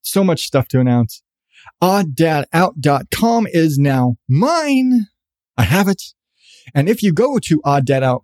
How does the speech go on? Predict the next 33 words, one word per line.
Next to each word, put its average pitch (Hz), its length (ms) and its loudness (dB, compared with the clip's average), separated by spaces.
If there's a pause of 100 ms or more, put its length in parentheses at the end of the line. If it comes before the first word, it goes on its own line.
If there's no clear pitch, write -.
dot 131 240 -2
com, 240 440 0
it 185 180 -2
now 175 280 2
will 180 280 0
go 160 260 0
to 240 420 -2 (320)
the 135 100 0
main 127 320 2
website. 123 680 -2 (360)
And 202 160 2
eventually 170 540 0
I'm 147 160 2
going 160 280 0
to 151 120 -4
get 147 160 0
everything 143 600 0
converted. 135 840 -2 (480)
It 156 180 0
currently 196 380 0
still 165 260 0
sits 160 280 -2
at 143 80 0
odd 139 180 0
dad 135 140 2
out 131 160 -2
podcast 139 500 0
dot 127 240 0
com. 226 400 0
I'm 139 220 2
going 214 340 0
to 180 140 -2
be 196 480 0